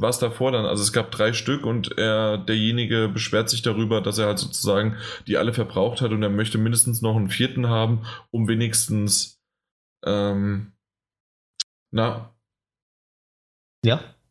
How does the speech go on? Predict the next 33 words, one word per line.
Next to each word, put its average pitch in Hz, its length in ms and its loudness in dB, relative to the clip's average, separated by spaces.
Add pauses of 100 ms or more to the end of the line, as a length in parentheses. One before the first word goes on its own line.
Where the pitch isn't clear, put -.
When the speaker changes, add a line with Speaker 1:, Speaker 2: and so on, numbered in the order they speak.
Speaker 1:
Um, 113 280 0
um, 113 200 0
um, 113 640 0 (160)
ach 120 100 0
so, 117 200 0
wie 127 100 0
war's? 131 240 -2
Nee, 123 200 0
er 110 380 0
würde 131 180 0
le-, 113 180 0
gerne 117 320 0
sechs 127 300 0
Stück - 320 -2
haben, 101 460 0 (260)
um 117 400 0 (160)
sozusagen 110 560 0
für - 240 0
bei-, 110 640 -2
für - 260 -2
alle 147 200 2
Klassen 175 760 2 (320)
und 127 180 0
für - 160 0
beide 110 400 0
Geschlechter 110 840 0
sich 101 240 -2
jeweils 104 260 2
einen 98 200 0
Charakter 98 360 0
anlegen 92 380 0
zu 90 180 -2
können. 87 280 0